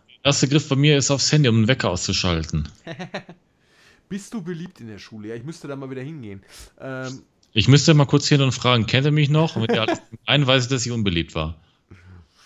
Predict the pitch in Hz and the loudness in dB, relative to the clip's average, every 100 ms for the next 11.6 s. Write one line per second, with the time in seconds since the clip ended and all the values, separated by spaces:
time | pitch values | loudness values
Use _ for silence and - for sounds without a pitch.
0 | - _ _ _ _ _ 160 196 160 170 | -20 _ _ _ _ _ -12 -10 -10 -8
1 | 190 170 131 147 131 196 202 226 220 - | -8 -10 -10 -12 -12 -16 -14 -12 -12 -12
2 | 110 131 117 160 202 - 175 160 147 _ | -14 -14 -14 -16 -18 -20 -20 -18 -20 _
3 | - 135 127 127 147 117 131 147 - 123 | -20 -18 -18 -16 -16 -16 -16 -18 -18 -18
4 | 131 110 139 190 - - 131 - 127 139 | -18 -16 -18 -18 -20 -20 -20 -20 -18 -16
5 | 101 120 170 170 170 160 120 143 104 113 | -16 -18 -16 -14 -14 -16 -18 -20 -20 -20
6 | 117 101 - 190 214 208 156 127 131 - | -20 -20 -20 -18 -14 -14 -14 -16 -18 -20
7 | - 175 160 151 151 104 _ 127 - - | -20 -14 -12 -12 -14 -18 _ -20 -20 -20
8 | 95 95 - 95 90 95 95 _ - 71 | -20 -20 -20 -18 -16 -16 -18 _ -20 -20
9 | 67 71 _ _ _ _ _ _ 76 73 | -20 -20 _ _ _ _ _ _ -20 -20
10 | 67 _ _ _ _ _ _ _ _ - | -20 _ _ _ _ _ _ _ _ -20
11 | 92 - - 76 - | -20 -20 -20 -20 -20